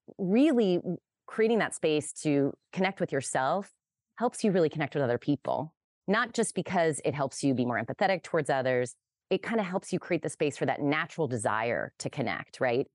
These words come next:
Lawyers are so, so busy. It's really hard to keep up relationships with people that are either not in the firm or not in your house, right?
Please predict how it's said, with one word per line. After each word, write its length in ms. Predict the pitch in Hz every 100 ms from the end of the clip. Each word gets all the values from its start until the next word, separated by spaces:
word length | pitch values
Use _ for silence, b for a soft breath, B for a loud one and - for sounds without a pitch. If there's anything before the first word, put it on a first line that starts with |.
| _ _ -
Lawyers 280 | 190 196 180
are 80 |
so, 220 | 165 190 165
so 160 | 185
busy. 560 | 160 143 139 120 123 139
It's 140 | 160 -
really 520 | 151 202 220 196 190
hard 440 | 151 240 262 143
to 100 | -
keep 220 | - 185
up 140 | 160 -
relationships 580 | 156 160 - 143 147 -
with 120 | 139
people 220 | 147 143
that 80 | 127
are 80 | 127
either 240 | 139 131 -
not 220 | 156 156 -
in 60 |
the 60 | 139
firm 320 | 160 156 156
or 60 | 143
not 160 | 147
in 60 | 107
your 100 | 127
house, 400 | 175 - - -
right? 300 | 120 131